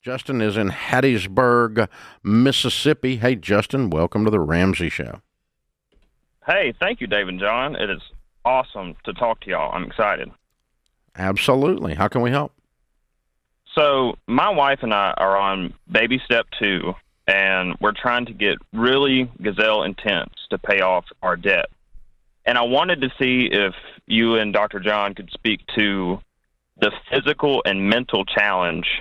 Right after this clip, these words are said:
Speaker 2: of working eighty to ninety hours a week. On the physical side being, like, you know, fatigue, lack of sleep, and on the mental side, you know, your mind just telling you to call it a day when you still need to grind out, you know, those last few hours to make a really good week.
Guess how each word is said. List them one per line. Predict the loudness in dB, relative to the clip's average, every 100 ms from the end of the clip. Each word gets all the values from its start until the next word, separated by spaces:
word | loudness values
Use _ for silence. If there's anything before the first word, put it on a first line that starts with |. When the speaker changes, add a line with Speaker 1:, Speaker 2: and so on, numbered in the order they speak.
| -2
Speaker 2:
of | 0 2 0 -2
working | -2 0 -2 -4 -4
eighty | -2 0 0 0 -4
to | -4
ninety | 0 0 0 0
hours | 0 0 -4
a | -4
week. | -2 -2 -6 -18 -20 _ _ -4
On | -2
the |
physical | 0 -2 0 -2
side | 0 0 2 0
being, | 0 0 2
like, | 0 0
you | 0
know, | 0 -2 -4
fatigue, | -8 -2 0 2 0 -2 -8 _ -2
lack | 0 0
of | -6
sleep, | -2 0 0 -4 -4
and | -2
on | 0
the | 0
mental | -2 -2 -2
side, | 0 2 2 -2 -6 _ _ _ _
you | -2
know, | 0
your | 2 0
mind | 0 -2 -4
just | -6
telling | 0 0 0
you | -2
to | -2
call | 0 2 2
it | 0
a | -2
day | 0 2 0
when | -2 -2
you | -2
still | -4 -2 0
need | 0 -2
to | 0
grind | 0 0 0
out, | 0 0 -2
you | -4
know, | -2
those | 0 0
last | 0 0 -4
few | -4
hours | -2 0 0 -2 -6
to | -4
make | -2 -2
a |
really | -4 -4 -2
good | -4 -2
week. | -4 -4